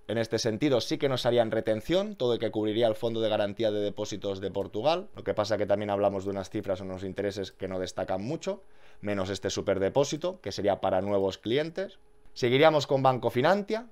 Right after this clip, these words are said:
esto sería una entidad nacional. Tenían un depósito bastante bestia al tres sesenta a partir de cien mil, también para altos capitales, pero en este sentido lo habrían modificado. Y las otras ofertas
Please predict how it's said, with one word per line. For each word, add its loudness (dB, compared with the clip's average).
esto -6
sería 4
una 0
entidad 2
nacional. 0
Tenían -2
un 0
depósito 2
bastante 4
bestia 2
al 2
tres -2
sesenta -2
a 0
partir 0
de -2
cien -2
mil, -6
también -2
para 2
altos 0
capitales, 2
pero -8
en -6
este -8
sentido -2
lo 4
habrían 6
modificado. 2
Y 0
las 4
otras 4
ofertas 2